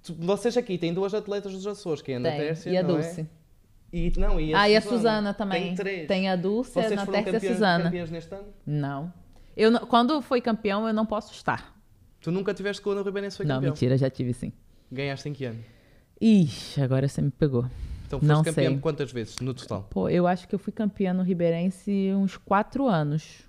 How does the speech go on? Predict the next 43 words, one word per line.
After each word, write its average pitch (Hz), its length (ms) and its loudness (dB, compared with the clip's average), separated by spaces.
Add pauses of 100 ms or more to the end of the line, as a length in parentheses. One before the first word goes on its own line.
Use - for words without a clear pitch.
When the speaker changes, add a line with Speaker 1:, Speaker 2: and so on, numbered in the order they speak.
(100)
Speaker 1:
Quatro 185 340 0
anos? 151 320 -6
Speaker 2:
Quatro 170 260 4
Speaker 1:
O - 20 6
Ribeirense 180 320 6
Speaker 2:
vezes. 160 140 -2
Speaker 1:
já - 40 -10
foi 185 100 2
quatro 165 160 -4
vezes 175 180 -6
campeã 180 420 -4 (200)
contigo? 208 600 -2
Speaker 2:
Comigo. 160 640 4
Speaker 1:
E 147 80 -6
sem 180 260 -4
ti? 147 240 -6 (1200)
Speaker 2:
Não 123 180 -2
sei, 123 300 -4
talvez 139 340 0
mais. 139 720 -2
Olha, 135 280 2
uma 170 260 4
antes, 240 960 2 (340)
depois 170 320 4
eu 175 80 4
saio, 156 680 4
acho 160 180 2
que - 60 -4
o 160 40 2
Ribeirense 156 360 0
é - 20 -6
campeão 165 380 0
também, 170 640 0
porque 160 240 0
depois 156 320 0
quando 156 140 -2
eu 160 80 0
saí, 175 640 0
ainda 180 320 -2
tava. 175 380 -2
Olha 381 160 2
o 285 40 4
Igor. 147 280 2